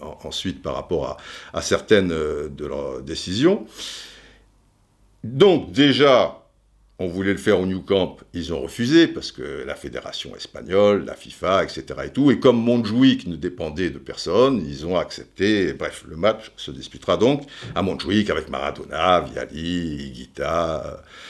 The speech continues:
Mancini, Stoichkov, donc, euh, et cetera. Mais deux, trois mois plus tard, là, c'est la conférence de lancement. Et on se prend la tête avec ça, et ça le contrarie.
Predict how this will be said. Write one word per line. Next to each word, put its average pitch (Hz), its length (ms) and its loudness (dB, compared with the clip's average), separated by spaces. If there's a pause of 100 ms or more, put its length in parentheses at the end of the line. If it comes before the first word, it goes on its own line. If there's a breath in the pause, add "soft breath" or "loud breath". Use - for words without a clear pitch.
(340 loud breath)
Mancini, 78 640 -4
Stoichkov, 71 760 -6
donc, 67 320 -14
euh, - 520 -20
et - 80 -18
cetera. - 380 -20 (1080 loud breath)
Mais 104 260 4 (300)
deux, 120 180 2
trois 101 160 4
mois 101 140 6
plus 90 120 -8
tard, 69 320 -6
là, 92 360 2
c'est - 140 -8
la 76 100 -4
conférence 95 500 -4
de 90 80 -4
lancement. - 320 -12 (580)
Et 214 340 4 (380)
on 117 80 -2
se 135 120 -4
prend 208 180 -2
la 202 140 4
tête 214 240 4
avec 151 180 2
ça, - 320 -2 (100)
et 170 360 4 (480)
ça - 180 -4
le 151 120 -4
contrarie. 139 680 -6